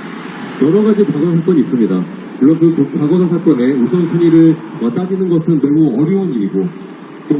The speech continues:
이재명 정부에게 있어서 한정된 자원과 한정된 시간 안에서 어떤 사건을 먼저 열심히 들여다보고 또 제도를 만들고 피해들을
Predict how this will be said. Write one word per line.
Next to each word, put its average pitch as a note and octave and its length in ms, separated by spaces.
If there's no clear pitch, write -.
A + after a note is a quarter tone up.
이재명 G3+ 340
정부에게 F3 420
있어서 A#2+ 400
한정된 F#3+ 420
자원과 B2+ 500
한정된 F3 340
시간 E3+ 280
안에서 A#2 420
어떤 F#3 300
사건을 F#3 340
먼저 C#3+ 360
열심히 D3+ 600
들여다보고 C#3+ 720
또 D3 60
제도를 D#3 380
만들고 C3+ 500
피해들을 E3 400